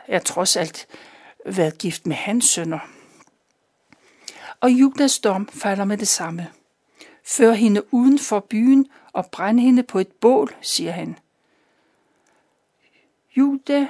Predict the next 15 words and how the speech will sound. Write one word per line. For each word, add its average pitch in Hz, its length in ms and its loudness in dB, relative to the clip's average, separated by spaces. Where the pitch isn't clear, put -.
følger 226 640 0
landets 196 680 -2
love 185 520 -4
om 202 120 -4
pris-, - 500 -6
prostitution, - 1120 -6
og 180 120 -8
Tamar 233 580 0
er - 40 -8
dødsdømt. - 720 -6
Men 180 480 0
hun 233 180 -2
har 285 140 2
en 277 120 4
plan. - 320 -12